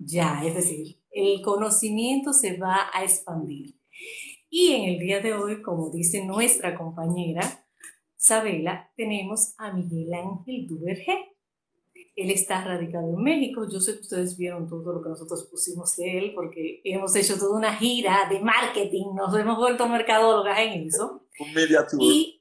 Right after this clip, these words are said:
Speaker 1: él, sí, sí, sí. Y él es uno de nuestros aliados en temas de gestión humana.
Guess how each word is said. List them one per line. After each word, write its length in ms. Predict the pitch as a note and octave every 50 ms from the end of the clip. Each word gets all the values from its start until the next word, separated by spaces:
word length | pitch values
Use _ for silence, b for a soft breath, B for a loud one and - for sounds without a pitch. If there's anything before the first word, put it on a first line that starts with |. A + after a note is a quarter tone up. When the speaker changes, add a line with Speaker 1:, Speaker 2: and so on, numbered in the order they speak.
| G3+
Speaker 1:
él, 760 | G3 G3+ G#3 A3 A3+ A3 - _ _ _ _ _ _ - E4 D#4
sí, 680 | - - D#4 D4 C#4 C#4 C4+ C4+ C4 B3+ B3 B3 A#3+
sí, 200 | A#3 A3+ G#3+ G#3 G3+
sí. 380 | F#3 F3 E3 E3+ E3 E3+ - _ _ _ _ _ _ _ -
Y 480 | - D4+ D4+ D4 D#4+ E4 D#4+ - _ _ _ _ _ _ -
él 180 | A3 A#3 B3
es 220 | A#3+ B3 A#3+ - A3
uno 260 | A#3 A#3 A#3+ A#3+ A#3
de 140 | A3+ A3 G#3
nuestros 520 | G#3 G#3 G3+ G3+ G3+ - G#3+ G3+ - - -
aliados 680 | F#3+ F#3 A3 B3+ C#4 B3+ G3+ F3+ F#3+ G3 - - - - -
en 200 | G3+ G3 G3 F#3
temas 420 | F#3 F#3+ F#3+ F#3+ G3+ G3 - -
de 180 | F#3 A3 A3 A3
gestión 380 | - G#3+ - - - F3 E3 F3
humana. 440 | F3 E3+ D#3 C#3+ - - - _